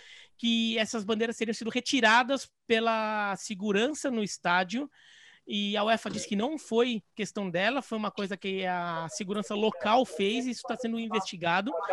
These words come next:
E no final das, a uefa diz que não é bem assim, bababá, mas vamos ver o que que tá acontecendo, mas a, a uefa, no final das contas,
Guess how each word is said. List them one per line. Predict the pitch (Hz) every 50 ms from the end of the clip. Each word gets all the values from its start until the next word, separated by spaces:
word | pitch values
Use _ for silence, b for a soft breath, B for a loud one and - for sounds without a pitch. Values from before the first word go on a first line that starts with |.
| 190 185 175 - - 175 170 175 165
E | 240 330
no | 320 -
final | - 320 339 330
das, | 302 262 220 - - _ _ _ _ _ _ _ - -
a | 233 240
uefa | 240 254 - - - 320 269
diz | 226 247 285 - 269
que | 277 269
não | 262 254 254 247
é | 240
bem | 208 196 220 220 208
assim, | 180 156 - - - 220 269 311 320 320 302 254
bababá, | 214 220 202 202 180 160 156 190 240 285 311 - - 262 - - - 247 247 - 302 294
mas | - 226 233 226 226 262 269 220 220 - - - 285 - 190 262 233 226 - 214 240 254 226
vamos | 240 240 240 214 180
ver | 214 247
o |
que | 254 -
que | 208 190
tá | 190 226
acontecendo, | - - 226 208 - 214 180 - - 190 202 226 233 269 294 - 359 - _ - 539 554 466 415 - 202 196
mas | 202 208 214 214 214 214 214 214 208 196 175 - - - - - _ _ _ _ _ _ _ _ _ -
a, | 427 233 202 202 202 202 202 196 196 190 190 185 180 180 180 180 175 165 151 135 127 _ _ _ _ _ _ _ _ _ _ _ _ _ _ -
a | 214 226
uefa, | 233 254 285 - - 285
no | 277
final | - - 269 262 262
das | 262 226
contas, | - - 254 285 285 302 247 - -